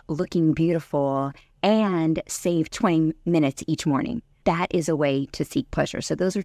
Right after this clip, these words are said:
two different headlines. Both are leading to your beauty services, but they're gonna attract people in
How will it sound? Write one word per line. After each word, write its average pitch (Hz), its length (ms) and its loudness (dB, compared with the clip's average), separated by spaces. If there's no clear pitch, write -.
two 190 320 -2
different 180 300 -2
headlines. 143 720 -2
Both 226 360 4
are 151 340 2
leading 160 320 2
to 151 140 -4
your 135 100 0
beauty 269 240 4
services, 143 640 -2
but 156 180 2
they're 156 240 4
gonna 151 280 2
attract 160 340 0
people 151 480 0
in 151 320 4